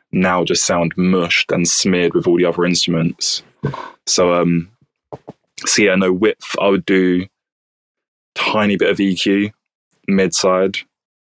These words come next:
um, if anything. I think adding a nice bit of top end with, on the sides is a great way to just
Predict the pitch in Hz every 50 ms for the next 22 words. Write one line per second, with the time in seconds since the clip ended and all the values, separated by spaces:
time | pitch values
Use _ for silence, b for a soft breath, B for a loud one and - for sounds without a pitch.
0 | _ _ _ - - _ _ _ _ _ _ _ _ _ _ _ _ _ - 98
1 | 95 92 87 90 90 90 90 95 - _ _ - - 82 - 95 92 92 87 -
2 | 95 92 92 95 98 - _ _ _ _ _ _ - - 107 - 101 95 - 98
3 | 92 95 95 92 95 92 92 92 - - - - 85 82 - - 95 92 - -
4 | 92 90 90 90 90 87 82 - 95 87 87 85 85 - - - - - - _
5 | _ _ _ _ _ - - 92 90 87 82 - 95 90 85 80 82 85 87 -
6 | - - - - - - 180 - 196 185 90 87 - 85 90 87 87 87 - -
7 | 85 - 95 - -